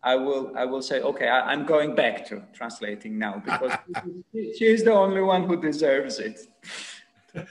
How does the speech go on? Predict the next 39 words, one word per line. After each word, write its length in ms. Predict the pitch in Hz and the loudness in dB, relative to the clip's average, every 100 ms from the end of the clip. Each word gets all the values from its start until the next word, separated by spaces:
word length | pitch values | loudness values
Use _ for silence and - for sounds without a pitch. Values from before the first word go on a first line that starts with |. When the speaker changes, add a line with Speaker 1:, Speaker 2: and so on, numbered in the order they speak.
| 131 120 | -16 -4
Speaker 2:
Margaret 340 | 165 165 170 170 | 4 4 6 6
Atwood, 380 | 170 175 196 180 | 4 4 6 6
I 120 | 160 | 6
hope 260 | 165 160 | 4 2
you 180 | 156 151 | 2 2
or 60 | 151 | 2
your 140 | 143 | 0
publishers 540 | - 135 135 - 131 123 | 0 -2 -2 -4 -4 -2
are 80 | |
watching 460 | 117 117 110 120 110 | -2 -4 -4 -6 -6
this. 300 | 123 185 - | -6 -8 -12
And, 380 | 117 110 113 110 | -8 -4 -4 -4
Speaker 1:
<laughs> 0 | |
Speaker 2:
um, 280 | 113 110 110 - _ _ - | -4 -8 -10 -16 _ _ -8
if 160 | 147 143 | -6 0
you 180 | 151 | 2
<laughs> 40 | - | 6
need 360 | 196 180 175 | 6 6 4
David's, 580 | - 143 143 139 131 - | 4 6 6 2 -2 0
uh, 180 | 135 123 | 0 0
contacts, 600 | - 139 131 139 165 - | 0 0 0 -4 -6 -8
we'll, 360 | 120 113 110 - _ _ _ - | -6 -6 -6 -12 _ _ _ -6
we'll 120 | 113 | -4
give 200 | 104 104 | -4 -6
them 180 | 107 104 | -4 -6
to 140 | - | -8
you. 160 | 98 95 - - - - | -10 -10 -14 -20 -20 -6
Uh, 140 | 143 139 | 0 2
David 300 | 156 156 165 | 2 0 2
Gabunier, 580 | 165 151 147 143 143 135 | 0 0 0 2 2 2
this 140 | 127 | -4
has 120 | 143 | -6
been 160 | 147 135 | -2 2
a 60 | |
really 260 | 131 139 131 | 4 4 0
fantastic 680 | 127 131 - - 170 - 139 | -2 -10 -8 -8 -6 -8 -14
conversation, 760 | - 110 104 - 101 - 104 98 | -10 -10 -10 -12 -14 -12 -14 -10
very 280 | 120 127 123 | -6 -4 -4
rich, 500 | 113 104 104 - | -4 -8 -12 -20